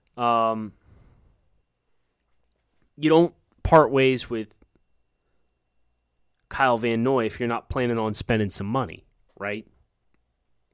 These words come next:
There's been the whisper-, whispers of Aaron Jones for a while now. There's whispers of Kenny Golladay. And Mike Garafolo, again, of N F L Network, said yesterday he expects the Dolphins to be heavily involved in both Kenny Golladay and Aaron Jones.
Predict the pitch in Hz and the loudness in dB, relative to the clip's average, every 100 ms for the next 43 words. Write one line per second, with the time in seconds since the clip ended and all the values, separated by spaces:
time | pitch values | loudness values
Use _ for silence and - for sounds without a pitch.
0 | - - 107 - 123 117 135 - - 123 | -20 -18 -10 -4 -2 2 0 0 -8 -6
1 | 151 156 - 151 123 - 147 143 127 135 | -2 -2 -2 -4 -4 -8 -4 -2 -2 -2
2 | 131 123 - 107 131 151 143 131 127 120 | -4 -6 -8 2 8 8 8 2 0 0
3 | 117 127 - 120 107 107 - 107 104 139 | -2 -4 -4 -6 -8 -8 -8 -6 2 4
4 | 143 139 135 131 _ _ _ _ _ _ | 4 2 -2 -4 _ _ _ _ _ _
5 | _ _ _ _ _ 127 139 135 127 120 | _ _ _ _ _ 4 4 6 4 4
6 | - 123 113 110 139 143 120 123 120 120 | 4 4 4 2 2 0 2 2 0 -2
7 | 120 160 113 120 117 - 127 117 110 151 | 0 0 0 -2 -4 -2 -2 -2 0 0
8 | 160 147 120 113 113 - _ _ _ 147 | 0 -2 -2 -2 -4 -10 _ _ _ -4
9 | 147 - 147 - 131 127 - 113 113 101 | -2 2 0 2 2 2 0 -8 -8 -4
10 | 165 151 147 135 113 120 117 - 143 123 | 0 2 2 2 2 2 2 0 -6 -4
11 | 107 - 165 160 113 92 - - - _ | -6 -2 4 6 4 0 -12 -16 -20 _
12 | _ _ _ _ _ - 131 117 107 104 | _ _ _ _ _ -4 -2 0 0 -2
13 | 98 98 92 87 85 - 90 - | -4 -6 -6 -8 -12 -16 -18 -20